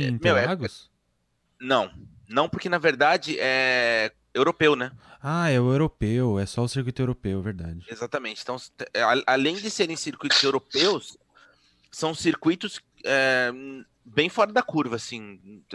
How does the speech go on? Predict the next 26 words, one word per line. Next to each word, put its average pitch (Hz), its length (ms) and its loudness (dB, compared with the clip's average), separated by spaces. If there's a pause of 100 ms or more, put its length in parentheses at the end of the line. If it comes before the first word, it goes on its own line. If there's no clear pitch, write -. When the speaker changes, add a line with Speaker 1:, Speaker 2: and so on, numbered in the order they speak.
(140)
Speaker 1:
A 98 120 0
maioria 160 340 2
deles 160 260 0
eu 170 80 -6
nunca 185 200 -8
nem 196 100 -6
tinha 208 340 -2
ouvido 170 320 -6
falar, 147 340 2
sabe? 127 320 -4
Speaker 2:
Hum. 98 520 -10 (760)
Speaker 1:
E 113 580 -6 (920)
o 120 60 -10
jogo 151 200 0
tem 185 140 0
duas 180 220 2
modalidades. 175 640 2
Tem 135 240 -6
o, 117 460 -4 (120)
tem, 131 140 -6
então, 123 220 -4
tem 127 160 -2
o 123 60 -4
torneio 127 380 -2
especificamente 135 720 -8
europeu, 113 500 -2